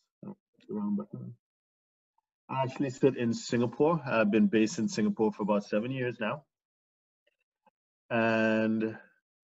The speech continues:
we have an office, of course, in Malaysia. The, we have, the, there's a, an office in K L, of course, in Malacca, in J B, in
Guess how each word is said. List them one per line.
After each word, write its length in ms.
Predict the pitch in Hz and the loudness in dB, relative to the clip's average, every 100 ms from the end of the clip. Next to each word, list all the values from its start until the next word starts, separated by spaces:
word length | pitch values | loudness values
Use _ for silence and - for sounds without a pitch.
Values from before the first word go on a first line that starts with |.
| _ - - - | _ -20 -20 -6
we 280 | 123 123 120 | 2 4 4
have 440 | 110 123 120 120 113 | 6 6 8 6 4
an 100 | 123 | 0
office, 400 | 110 104 - 104 | 2 0 0 -2
of 140 | 110 - | -4 -8
course, 340 | - 87 87 - | -4 -4 -4 -6
in 420 | 104 95 98 98 | -4 -2 -2 0
Malaysia. 680 | 98 90 85 90 92 90 95 - _ - - _ _ _ - - 131 | 0 -2 -4 -6 -6 -6 -8 -14 _ -20 -20 _ _ _ -20 -20 -2
The, 640 | 107 107 104 101 98 101 - - - | 2 4 4 4 2 -4 -10 -16 -6
we 220 | 120 117 | 0 4
have, 520 | 120 117 117 113 113 | 6 8 6 4 0
the, 240 | 123 120 127 | 4 4 2
there's 240 | 123 117 | 0 2
a, 340 | 113 113 110 107 | 4 4 4 2
an 100 | 110 | 0
office 720 | 110 107 - 117 113 107 - - _ _ _ | -2 -2 2 4 4 2 -8 -18 _ _ _
in 340 | 123 113 110 104 | -2 0 0 -2
K 220 | - 107 | 2 4
L, 140 | 104 | 4
of 120 | 107 | 0
course, 420 | - 107 104 104 - | -2 2 2 2 -4
in 440 | - 110 107 107 104 | -4 0 2 4 4
Malacca, 1000 | 101 98 101 101 - 107 104 104 101 - - | 4 2 -2 -4 -2 2 4 4 2 -2 -6
in 300 | 113 104 101 | 0 2 0
J 320 | 95 104 104 | 0 0 2
B, 480 | 98 101 104 110 120 - _ _ - _ _ - | 2 2 2 2 -2 -14 _ _ -20 _ _ -6
in 680 | 107 107 107 104 104 101 | 0 2 4 4 4 2